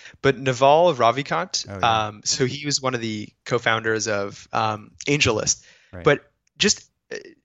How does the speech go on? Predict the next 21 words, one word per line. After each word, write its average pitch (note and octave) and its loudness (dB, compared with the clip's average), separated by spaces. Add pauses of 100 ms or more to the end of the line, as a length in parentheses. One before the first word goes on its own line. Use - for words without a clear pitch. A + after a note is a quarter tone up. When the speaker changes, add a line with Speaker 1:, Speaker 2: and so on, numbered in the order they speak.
(340)
Speaker 1:
it's - -4
such F#3+ 4
a D#3 0
kind C3 -2
of B2 -4
a A#2+ -10
first - -6
principles B2 -6
thinker. C#3+ -4
And, A#2 -6 (320)
um, A2 -4 (400)
I E3+ 2
mean, F3+ 4
you, D3 -6
if D3 -6
you D3 0
listen D#3 2
to D#3+ 2
a C#3 2
lot A#2 4
of A2 -6